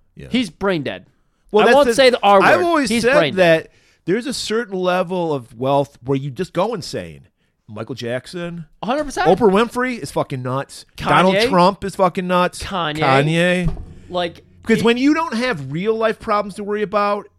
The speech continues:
Speaker 1: you start worrying about crazy shit.
Speaker 2: You go into a place that only you exist because
Speaker 1: Right.
Speaker 2: it's like,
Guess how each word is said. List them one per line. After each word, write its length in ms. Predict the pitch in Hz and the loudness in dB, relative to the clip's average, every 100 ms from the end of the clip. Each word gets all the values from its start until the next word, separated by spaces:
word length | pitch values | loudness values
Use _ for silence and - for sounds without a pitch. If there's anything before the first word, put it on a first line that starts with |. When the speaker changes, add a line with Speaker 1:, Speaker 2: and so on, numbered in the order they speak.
| _ _ _ _ | _ _ _ _
Speaker 1:
you 160 | 151 160 | -8 -6
start 320 | 165 165 160 | -4 -4 -4
worrying 300 | 143 151 147 | -4 -4 -4
about 220 | 135 - | -6 -8
crazy 460 | - 170 147 107 90 | -12 -6 -6 -6 -10
shit. 360 | - 71 64 55 | -12 -14 -18 -14
Speaker 2:
You 160 | 160 190 | -10 -6
go 300 | 196 226 294 | -4 -4 -2
into 300 | 285 214 254 | -4 -4 -6
a 40 | 220 | -6
place 480 | - 190 165 175 - | -6 -6 -4 -8 -8
that 240 | 156 165 | -8 -8
only 260 | 151 147 143 | -10 -10 -10
you 300 | 135 123 127 | -12 -8 -8
exist 600 | 123 120 220 247 - - | -8 -6 -4 -6 -10 -12
because 300 | 139 - 151 | -10 -6 -6
Speaker 1:
Right. 100 | 120 | -6
Speaker 2:
it's 120 | - | -6
like, 200 | 156 143 | -6 -6